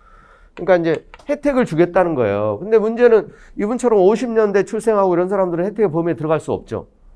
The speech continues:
소급을 해도, 어? 꼬맹이들이나 혜택을 받는 거지. 아시겠죠? 그래서 부칙 칠 조도 심판을 하게 된 거예요, 헌재가.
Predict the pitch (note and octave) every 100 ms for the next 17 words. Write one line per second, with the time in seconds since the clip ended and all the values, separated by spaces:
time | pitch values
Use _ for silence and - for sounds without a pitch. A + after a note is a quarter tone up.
0 | _ _ _ _ - - - - - _
1 | _ _ _ - A3 G#3+ G#3+ F3 F3 D3
2 | A#2 A#2+ F#2 - _ - - - C#3+ -
3 | F#3 G3+ G#3 F3+ D#3 C3+ A#2 F#2+ F3 -
4 | C#3+ - A2+ A#2+ A2+ - F2 F2+ F#2 -
5 | _ - B2+ C#3 B2 F#2 E2 _ - -
6 | - - _ _ _ _ _ - G3+ A#3
7 | G#3+ C4 B3+ - - _ _ _ - A3+
8 | A#3 - A3+ - B3+ A#3+ A#3+ A3 A3 A#3
9 | - - - C4 A#3+ G3+ D#3 E3+ B2+ G#2+
10 | A2 G#2+ C3 G#2+ E2+